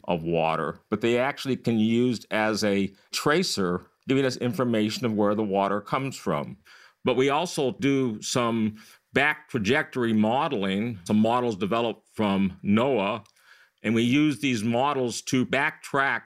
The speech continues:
where the precipitation that came to Hubbard Brook, did it come from the Arctic? Did it come from the Northern Atlantic? That come from the Southern Atlantic, and we found that there was a good correspondence between those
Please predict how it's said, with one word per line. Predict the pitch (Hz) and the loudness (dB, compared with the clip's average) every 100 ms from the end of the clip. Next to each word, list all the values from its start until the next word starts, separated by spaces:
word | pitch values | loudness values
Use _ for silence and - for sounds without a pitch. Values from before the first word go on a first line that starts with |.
| - - - - | -12 -20 -20 -6
where | 107 135 139 | 0 2 0
the | 127 | -2
precipitation | 117 - - 117 - 135 135 - 120 113 | -2 -2 -2 -4 -2 -2 -2 -2 -2 0
that | 113 110 - | 0 0 -4
came | - 131 120 | -2 0 2
to | 107 | 0
Hubbard | 113 117 - | 0 -2 0
Brook, | 143 117 - - - - - | 0 0 -4 -20 -20 -16 -4
did | 117 | -2
it | 104 | 0
come | - 113 110 | 0 2 2
from | 110 92 | 2 2
the | 87 | 2
Arctic? | 104 139 - 160 151 - _ - _ - | 2 0 0 -2 -2 -8 _ -20 _ -4
Did | 110 | -2
it | 95 | 0
come | 113 104 | -2 0
from | 92 | 0
the | 95 | 2
Northern | 98 98 90 85 | 2 2 0 -2
Atlantic? | 85 117 135 139 - - - - - | 0 2 2 0 -2 -8 -20 -20 -4
That | 101 85 | -4 0
come | 113 107 | -2 0
from | 104 | 0
the | 85 | 0
Southern | - 139 135 135 | 0 0 0 0
Atlantic, | 127 127 127 127 104 - - - | 0 0 0 -2 -4 -8 -20 -4
and | 113 | -2
we | 113 | 0
found | 131 123 123 | 0 0 0
that | 110 | 0
there | 123 | 0
was | 117 107 | 0 -2
a | 95 | -2
good | 120 98 | -2 -2
correspondence | - 120 113 - - 113 127 120 101 - | -2 0 0 -2 -2 -2 0 -2 -4 -4
between | 104 98 113 110 110 104 | -6 -4 0 2 2 2
those | 101 98 92 | 2 0 -2